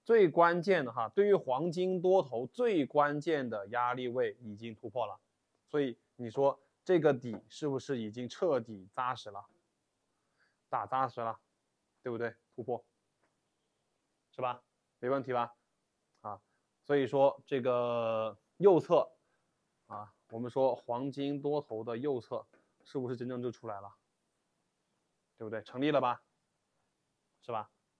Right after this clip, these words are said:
啊，好，那么今天的话呢，我们短线哈，啊，短线来，我们切到十五分钟图看一下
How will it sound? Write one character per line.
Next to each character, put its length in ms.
啊， 220
好， 260
那 120
么 520
今 260
天 240
的 100
话 220
呢， 140
我 80
们 160
短 320
线 280
哈， 220
啊， 40
短 260
线 200
来， 200
我 80
们 280
切 380
到 420
十 460
五 240
分 200
钟 180
图 180
看 240
一 40
下 140